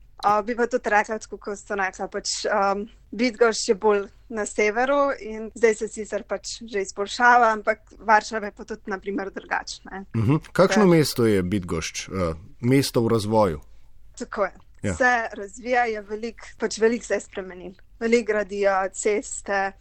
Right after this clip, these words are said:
Speaker 1: veliko izboljšavajo tudi, um,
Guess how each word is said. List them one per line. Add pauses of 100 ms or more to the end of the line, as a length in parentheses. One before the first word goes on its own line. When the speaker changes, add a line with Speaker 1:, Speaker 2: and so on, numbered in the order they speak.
(300)
Speaker 1:
veliko
izboljšavajo (140)
tudi,
um,